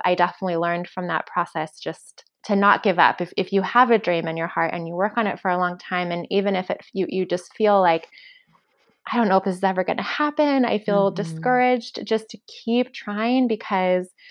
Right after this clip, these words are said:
Speaker 1: you never know when, you know, that next time you get back up and try again, like, that could be the time that you finally succeed with what you've been working on.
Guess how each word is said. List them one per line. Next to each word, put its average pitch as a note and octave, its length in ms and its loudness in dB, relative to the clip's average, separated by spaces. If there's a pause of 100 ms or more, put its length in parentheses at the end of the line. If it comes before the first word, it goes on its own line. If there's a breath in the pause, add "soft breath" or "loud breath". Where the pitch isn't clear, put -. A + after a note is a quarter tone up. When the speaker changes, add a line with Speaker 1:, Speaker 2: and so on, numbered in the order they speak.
(560 loud breath)
Speaker 1:
you G3+ 200 0
never G#3 400 2
know G3 400 2
when, F3+ 560 -2
you G3 100 -2
know, F3+ 100 -2
that E3 180 2
next F#3 340 -4
time F#3 300 -4
you F3 80 -4
get G3 200 0
back F#3+ 220 2
up F#3 160 -6
and F#3 140 -4
try F#3 220 -4
again, F3+ 340 -6
like, E3+ 220 -10
that F#3+ 220 0
could G3+ 100 -8
be F#3 120 -2
the F3+ 120 -4
time D#3+ 580 -6
that D#3+ 260 2 (380 loud breath)
you F#3 140 0
finally D#3+ 760 -6 (160)
succeed F#3+ 600 -4
with E3 160 -2
what D#3+ 120 -2
you've E3+ 180 -12
been D#3 220 -10 (120)
working - 340 -8
on. - 340 -8